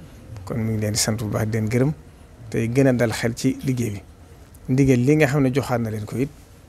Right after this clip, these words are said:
mooy fii wér di gi tolloo, xam ngeen ne dafay yokk, ndax jeexagut. Yëg ngeen ne hôpital yi ne ci biir dëkk bi am na ci yoo xam ne fees na, ba am na ci ñoo xam ne ci biir kër yi lañ leen dugal,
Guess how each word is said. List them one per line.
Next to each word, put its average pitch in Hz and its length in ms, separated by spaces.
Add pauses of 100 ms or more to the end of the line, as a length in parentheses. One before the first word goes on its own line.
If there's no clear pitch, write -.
(400)
mooy 117 340
fii 147 320
wér 139 180
di 120 100
gi 120 80
tolloo, 113 320 (1040)
xam 127 280
ngeen 113 180
ne 117 160 (600)
dafay 127 320
yokk, 123 200 (840)
ndax 117 200
jeexagut. 117 500 (1200)
Yëg 135 240
ngeen 131 180
ne 123 60
hôpital 113 460
yi 123 120
ne 131 100
ci 127 120
biir 131 120
dëkk 117 220
bi 113 100
am 127 160
na 117 80
ci - 120
yoo - 80
xam 110 100
ne 104 60
fees 107 280
na, 98 100 (640)
ba 135 180
am 139 100
na 123 60
ci 117 160
ñoo 117 60
xam 113 80
ne 113 60
ci 123 140
biir 127 220
kër 117 180
yi 117 120
lañ 123 160
leen 113 160
dugal, 120 300